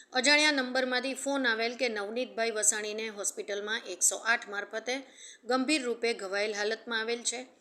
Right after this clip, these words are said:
જેમની જાણ અમોને થતાં તેમને વિનંતી કરેલ કે જો દર્દી ટ્રાન્સફર થઈ શકે એમ હોય તો સુરત સ્થિત એકસો આઠ મારફતે શિફ્ટ કરવામાં આવે. ત્યારબાદ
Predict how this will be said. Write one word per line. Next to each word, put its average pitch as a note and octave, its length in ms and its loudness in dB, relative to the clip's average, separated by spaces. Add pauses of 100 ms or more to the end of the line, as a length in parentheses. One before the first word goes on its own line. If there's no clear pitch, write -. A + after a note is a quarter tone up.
(300)
જેમની C4 340 2
જાણ C4+ 280 6
અમોને B3+ 340 0
થતાં C4+ 480 0
તેમને A#3 320 -2
વિનંતી A#3 440 -4
કરેલ B3 340 0
કે A#3+ 140 -2
જો A3 220 -2
દર્દી G#3+ 380 -4
ટ્રાન્સફર G#3+ 500 -2
થઈ G3 200 -4
શકે G3+ 280 -2
એમ G3 120 -6
હોય A3+ 260 -6
તો G#3+ 100 -2
સુરત A3+ 360 0
સ્થિત C4 300 2 (460)
એકસો C#4+ 300 4 (100)
આઠ B3 240 4
મારફતે G#3 520 -4
શિફ્ટ - 320 -2
કરવામાં G#3 480 0
આવે. G#3 180 2 (420)
ત્યારબાદ C4 520 6